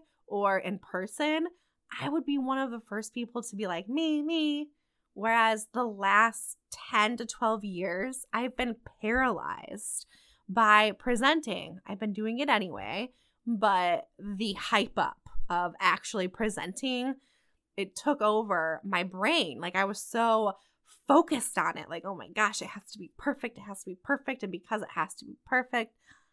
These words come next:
I've gotta do all of these things to make it perfect." And that no longer is taking over my life. I can just work on a task, such as I'm going to give a training,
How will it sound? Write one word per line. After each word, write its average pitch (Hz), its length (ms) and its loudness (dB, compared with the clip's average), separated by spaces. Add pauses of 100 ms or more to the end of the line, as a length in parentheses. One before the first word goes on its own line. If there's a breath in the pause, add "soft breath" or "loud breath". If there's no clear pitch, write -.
(140 soft breath)
I've 196 180 0
gotta 196 240 0
do 208 240 -4
all 196 220 4
of 180 80 -8
these 175 220 -10 (160)
things 302 460 2
to 202 120 -4
make 269 340 -4
it 330 160 -6
perfect." 285 540 -4 (800)
And 226 440 0 (380)
that 226 460 -2
no 247 280 4
longer 247 840 2 (140)
is 220 360 -4
taking 277 380 -2
over 294 240 6
my 214 180 4
life. 214 440 4 (100)
I 226 140 6
can 339 220 0
just 233 360 0 (500 soft breath)
work 190 420 0
on 415 140 -4
a 494 240 -6
task, 202 460 4
such 185 220 -4
as 196 240 -6 (380)
I'm 202 200 0
going 214 300 -2 (120)
to 196 280 -6
give 185 160 -4
a - 40 0
training, 170 600 -4